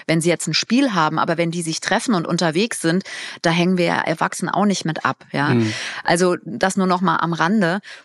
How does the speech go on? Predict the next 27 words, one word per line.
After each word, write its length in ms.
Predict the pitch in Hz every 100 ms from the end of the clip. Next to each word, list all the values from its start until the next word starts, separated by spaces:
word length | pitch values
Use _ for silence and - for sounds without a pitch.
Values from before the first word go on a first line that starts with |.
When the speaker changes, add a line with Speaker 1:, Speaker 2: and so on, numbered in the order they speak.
| _ _
Speaker 1:
Aber 240 | - 180 160
ich, 200 | - -
ich 180 | - 202
weiß 220 | 185 220
es 120 | 233 202
nicht. 160 | 180
Ich 140 | - -
glaube, 520 | 185 233 277 285 -
Baha 300 | - 180 196
kommt 280 | 190 175 170
nicht 300 | 196 247 -
drum 140 | 240 214
herum, 340 | 196 185 226
sich 300 | 208 196 - - - -
die 60 |
Fragen 320 | 190 - 208
noch 100 | 220
mal 140 | 202 202
zu 100 | 196
stellen, 340 | - 175 202
mit 120 | 196
welchem 280 | - 180 180 -
Ziel 440 | - 226 254 285 - - -
und 220 | - 226
vor 220 | - 214 -
allen 200 | 202 240
Dingen, 300 | 240 240